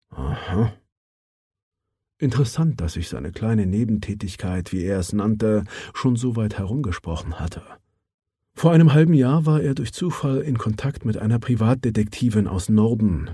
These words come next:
der nächstgrößeren Stadt auf dem Festland, gekommen. Sie hatte den Auftrag gehabt, einen Ehemann des Fremdgehens zu überführen.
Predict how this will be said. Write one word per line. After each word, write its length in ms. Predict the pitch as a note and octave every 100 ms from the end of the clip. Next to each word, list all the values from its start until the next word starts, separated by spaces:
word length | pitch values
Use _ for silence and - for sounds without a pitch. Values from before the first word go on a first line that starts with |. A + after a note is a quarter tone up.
| -
der 120 | D#2+
nächstgrößeren 840 | E2+ A2 G#2+ - - A2 G#2 F#2 F2+
Stadt 280 | - A2
auf 120 | D#2 D2+
dem 140 | F2
Festland, 540 | - A#2 - D#2 D#2
gekommen. 560 | - D#2+ - D#2 D2 - - _ _ _ _ _ _ _
Sie 160 | D#3+
hatte 180 | D3 E3
den 140 | D#3 C3
Auftrag 420 | C#3 C#3+ E3 D#3+
gehabt, 320 | C#3+ C#3+ -
einen 240 | B2 A2
Ehemann 540 | G#2+ D3+ D#3+ C#3 A#2 A#2
des 160 | G2+
Fremdgehens 800 | - C3+ C3 - - E2+ D2+ D2
zu 140 | - G#2
überführen. 760 | - F2 - D2+ - - -